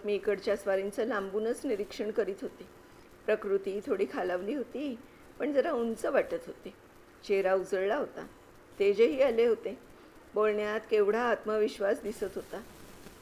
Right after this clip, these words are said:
मी दाराआडून एकटक पाहत होते. तितक्यात मागून मोठ्या बाई हळूच जवळ आल्या आणि म्हणाल्या,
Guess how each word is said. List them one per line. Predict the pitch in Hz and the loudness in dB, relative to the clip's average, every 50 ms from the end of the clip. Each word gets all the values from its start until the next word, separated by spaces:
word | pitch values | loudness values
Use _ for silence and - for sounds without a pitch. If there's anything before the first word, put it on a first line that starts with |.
| - | -4
मी | - 202 | -2 0
दाराआडून | 202 202 202 190 185 196 202 208 196 190 185 190 196 202 202 285 311 - - - | 2 4 4 4 4 4 4 4 4 4 2 0 0 0 0 -4 -6 -8 -6 0
एकटक | 208 202 220 214 - - - 196 220 - - - | 2 2 2 2 -2 -2 0 0 0 0 -4 -6
पाहत | 247 233 190 190 - | -6 -6 -6 -8 -10
होते. | - - - - 175 - - - - - - - - - - - - | -12 -14 -14 -16 -18 -18 -20 -20 -20 -20 -20 -20 -20 -20 -18 -8 -8
तितक्यात | 208 190 - - 220 208 208 190 190 - - - | -8 -8 0 2 4 6 6 6 2 0 -2 -2
मागून | 220 190 175 175 202 202 | -4 -2 0 0 0 0
मोठ्या | 208 208 190 180 - 190 175 | 0 -2 -4 -4 -4 -2 -2
बाई | 214 175 190 | 0 0 0
हळूच | 196 - 233 165 175 180 233 - - | 0 0 -2 -2 -2 -2 -4 -2 -2
जवळ | 226 175 - 180 196 | -2 -2 0 0 -2
आल्या | 190 175 170 180 190 190 | -2 -4 -6 -6 -6 -6
आणि | 190 208 | -4 -4
म्हणाल्या, | 240 247 202 185 160 170 - 180 190 | -4 -6 -6 -6 -8 -6 -6 -6 -6